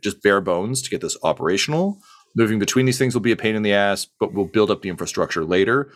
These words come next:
Not, "Let's build the infrastructure first, build these things." Because as you know, uh,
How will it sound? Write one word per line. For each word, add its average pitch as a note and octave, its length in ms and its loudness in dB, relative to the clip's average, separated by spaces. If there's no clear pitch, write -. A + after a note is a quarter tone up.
Not, G2 380 2
"Let's G#2 160 -2
build G2+ 200 2
the G2+ 60 -4
infrastructure F#2+ 420 -4
first, - 380 -2
build D#2+ 160 -2
these D#2 220 -4
things." D#2 380 -4
Because D#2+ 420 -4
as F2+ 140 0
you G2 80 -2
know, B2 420 2
uh, F#2+ 420 2